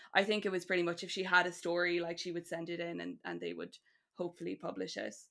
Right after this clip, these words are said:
I think it's just for a single woman at the time, I guess, like, you don't really have an image what independence for women looks like. And I think she was just trying her best to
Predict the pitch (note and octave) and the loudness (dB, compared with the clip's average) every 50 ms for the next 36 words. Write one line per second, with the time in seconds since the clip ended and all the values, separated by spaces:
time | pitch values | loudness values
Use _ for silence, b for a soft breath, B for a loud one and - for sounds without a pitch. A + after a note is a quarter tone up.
0 | _ _ _ _ - G#3+ A3+ A#3 - D4+ D4 D4+ C#4 A#3 A3+ - - G#3+ G3+ - | _ _ _ _ 2 4 4 2 0 0 0 2 0 0 -2 0 -2 -4 -4 -2
1 | - G3+ G3 G3 G3 - B3 B3+ B3 A#3 G3+ F#3+ G3 F#3+ F#3 F3 F3 F3 F3 F3+ | 0 0 0 0 0 -2 -2 -2 0 0 2 2 2 2 2 0 0 -2 -4 -8
2 | E3+ - G#3 G3+ A3 A3+ G3 F3+ F3+ F3 E3+ F3 F3 - - F#3 F3 - G3 F#3+ | -6 0 2 2 4 4 4 2 2 2 2 0 0 0 -4 -6 -6 -4 0 0
3 | A3 G#3 - - G3 F#3+ F#3 F3 F3+ F#3 F3 - - - G3 G#3 G#3 F3+ E3+ E3+ | 0 0 0 -2 -4 -2 -2 -2 -2 -2 -4 -4 -2 -4 -2 -2 0 -2 -2 -2
4 | - - - - G3+ G3+ G3+ - G3+ G#3+ G#3+ G#3+ G#3+ G#3+ G#3 G3+ G3 F#3+ G3 F#3+ | -4 -8 4 4 6 6 6 4 4 4 4 2 0 -2 -2 -2 -2 -2 -2 -2
5 | F3+ - - - F#3+ F#3 F#3 F#3 F3+ F3 E3 D#3+ E3 F3+ G3+ - - - - F#2 | -4 -4 -2 -2 -2 0 0 0 0 2 0 2 0 0 -2 -2 -6 -6 -4 -4
6 | - - - - b b b b b b b - F#3 F#3 F#3 G3 G3 G#3+ G#3 - | -4 -4 -6 -10 b b b b b b b 4 4 4 4 0 -2 -4 -6 -6
7 | - G#3 F#3+ F#3 F#3 F3 - F#3+ F3+ - - - F#3+ F#3 F#3 F3+ F#3 F#3+ G#3 F3 | -6 -6 -6 -6 -6 -4 -4 -6 -6 -6 -2 2 4 4 4 4 2 0 0 -2
8 | F3 F3 - F3+ F3+ F3+ - - - - - - - - _ _ - - - F#3 | -4 0 2 2 2 2 -2 -8 -12 -12 -12 -12 -14 -14 _ _ -12 -6 -4 -4
9 | F3+ F3+ F3 F3 E3+ E3+ E3+ | -2 -2 -4 -4 -4 -6 -6